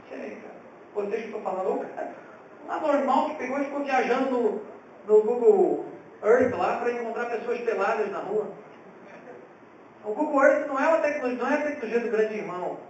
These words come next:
O Google nem sabe que tinha essas pessoas peladas. Tinha que ter uma mente perversa pra fazer isso. E essa mente perversa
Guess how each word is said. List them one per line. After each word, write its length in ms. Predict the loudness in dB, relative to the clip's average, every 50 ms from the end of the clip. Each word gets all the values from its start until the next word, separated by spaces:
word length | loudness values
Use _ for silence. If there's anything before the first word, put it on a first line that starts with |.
| -14 -8
O 40 | -6 -2
Google 160 | -2 0 0
nem 220 | 0 -2 -4 -4
sabe 280 | -2 0 0 0 0 -4
que 40 | -6
tinha 120 | -8 -10
essas 140 | -10 -12 -12
pessoas 300 | -12 -14 -12 -12 -14 -14 -12
peladas. 400 | -8 -4 -2 -2 -2 -2 -4 -6 -10 -14 -18 -20 -20 -20
Tinha 280 | -12 -8 -6 -6 -6 -6
que 80 | -8 -6
ter 120 | -4 -2
uma 140 | 0 0 2
mente 500 | 2 0 0 -2 -4 -4 -6 -10 -12 -14 -8 -2
perversa 460 | 0 2 2 4 2 2 2 0 -2
pra 140 | -2 -4 -2
fazer 240 | -2 -4 -4 -4 -4
isso. 260 | -6 -6 -8 -10 -14 -16 -20 -20 -20 -20 -20 -20 -20 -20 -20 -20 -20 -20 -20 -20 -14 -12
E 40 | -10
essa 160 | -8 -8 -6
mente 220 | -8 -8 -8 -6
perversa 580 | -4 -2 -2 0 0 0 0 0 0 -2 -4 -8